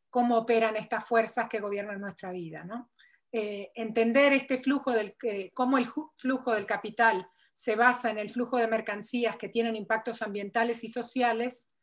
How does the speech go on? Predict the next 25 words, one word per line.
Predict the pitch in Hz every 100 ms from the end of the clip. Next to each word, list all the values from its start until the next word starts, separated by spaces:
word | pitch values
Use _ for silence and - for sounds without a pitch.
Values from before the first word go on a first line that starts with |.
| _ _ _
requiere | - 240 240 277 285 294
poder | 247 247 233
trazar | 254 254 262
una | 262 247
línea | 247 269 247 233
que | 226 220
conecte | 220 226 226 - 202
las | 208 196
relaciones | 226 214 - 269 285 302 311 - _ - -
de | 220
actividades | 220 - 226 226 254 233 226
y | 233
actores | 220 - 247 262 277 -
en | 240
distintas | 208 - 226 220 220
escalas. | 202 - 196 156 156 - - _ _ _ _ _ -
Por | 240
ejemplo, | 247 269 226 220
en |
el | 208
caso | 247 247 277
de |
Uruguay | 269 262 262 269 -
podemos | 240 240 240
conectar | 262 233 226 226 196 180